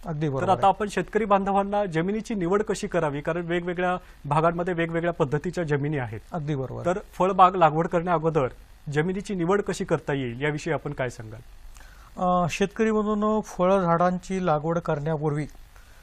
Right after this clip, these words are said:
Speaker 1: आपल्या फळबागेचं नियोजन करणं अत्यंत गरजेचं आहे.
Speaker 2: हो.
Speaker 1: नियोजनामध्ये प्रामुख्यानं आपल्याकडं जमीन कशा प्रकारची आहे, आपल्याकडं उपलब्ध असलेल्या जमिनीत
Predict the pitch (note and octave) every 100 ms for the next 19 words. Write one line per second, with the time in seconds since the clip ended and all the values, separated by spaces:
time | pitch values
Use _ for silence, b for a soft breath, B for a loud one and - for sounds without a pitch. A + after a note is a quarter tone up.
0 | b b b - D#3 F3+ F#3 - F#3+ G#3
1 | F#3 D#3 F3 - G#3 G3+ D3 C#3+ B2 G#2
2 | - - - - D#3 D#3 G3 G3+ - D#3
3 | C#3 F#3 E3 B2 - B2 B2 - - -
4 | C3+ - - - - - b b b b
5 | b b D#3 E3+ G3 G#3+ G#3 A3 G#3 A3+
6 | A3 F3+ E3+ F3+ - F#3 D#3+ - - -
7 | - - - B B B D#3+ - G#3+ G#3+
8 | G#3 G#3+ D#3+ F3 G3 G3 E3+ - F3 E3
9 | D3 D3+ - D3+ G2 G2+ - - - -
10 | - - - - - - - b b b
11 | - - - D3+ F3+ G#3 G#3+ A3 G#3 D#3+
12 | F3+ A3 G3 G3 - E3 D#3+ F3 D3+ C#3+
13 | D3